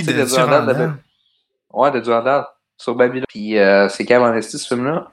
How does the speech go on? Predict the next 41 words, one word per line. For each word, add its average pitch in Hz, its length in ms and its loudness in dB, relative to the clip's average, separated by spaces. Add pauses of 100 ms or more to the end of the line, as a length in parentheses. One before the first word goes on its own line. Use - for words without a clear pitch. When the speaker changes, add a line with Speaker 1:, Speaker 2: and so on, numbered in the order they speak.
(120)
Speaker 2:
Ah 214 100 -2
non, 135 160 -4
c'est 110 140 -10
un 117 100 -4
crise 160 240 -6
de 135 120 -4
film 139 180 -4
de 117 260 -6
Speaker 1:
Comme, 196 280 4 (100)
il 175 120 -4
t-, - 100 -6 (100)
il 170 80 -10
t'a 175 160 4
montré, 190 400 0 (100)
il 151 140 -12
te - 100 -20
montre 165 160 -6 (240)
Speaker 2:
Ah, 160 120 0
mais 156 140 -2
je 156 80 -4
vais 170 120 -2
tout 196 120 -6 (120)
couper 160 220 -2
cette 151 160 -2
section-là 135 400 -2
de 135 60 -2
l'épisode, 135 300 -4
c'est 131 120 -2
juste 143 160 -4
un 131 100 -2
warm-up, 123 440 -4
là. 120 120 -10 (880)
Coucou, 214 380 -2
ici 185 340 -2
Miss 196 240 -2
Jirachi. 190 580 -4 (960)
Speaker 1:
Donc, 135 320 0
euh, 120 100 4
parle-nous 147 340 0
des 131 240 -6
photos 180 400 -8